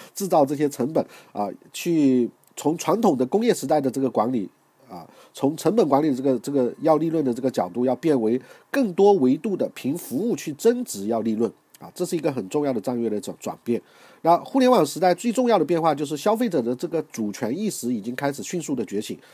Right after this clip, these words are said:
那过去的这些商家主导的这种市场已经变成了消费者来强势的主导，我们所以才会提出C to B这样的概念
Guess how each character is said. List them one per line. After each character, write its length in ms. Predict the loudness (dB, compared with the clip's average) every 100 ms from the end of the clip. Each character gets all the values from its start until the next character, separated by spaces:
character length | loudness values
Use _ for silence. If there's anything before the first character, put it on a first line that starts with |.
| -20 _
那 120 | -2 -2
过 200 | 4 4
去 160 | 4 0
的 140 | 0
这 100 | 0
些 100 | -2
商 260 | 0 0 2
家 160 | 2
主 180 | 2 0
导 140 | 0
的 80 | 2
这 120 | 0
种 100 | -2
市 180 | -4 -6
场 200 | -8 -8
已 40 | -6
经 160 | -4
变 160 | 0 -2
成 120 | -2
了 80 | -2
消 180 | 0 0
费 140 | 0
者 160 | -2 -4
来 220 | -4 -4 -4 -10 -16
强 260 | -4 -2 -2
势 140 | 0
的 80 | 0
主 160 | 0
导， 180 | -2 -2 -2
我 80 | -2
们 140 | -2
所 180 | 0 0
以 80 | 0
才 180 | -4
会 140 | -4 -4
提 200 | -4 -6
出 160 | -4 -4
C 200 | -4 -4
to 160 | -6
B 220 | -4 -2
这 100 | 0
样 80 | -2
的 80 | -2
概 160 | -2 -2
念 180 | -4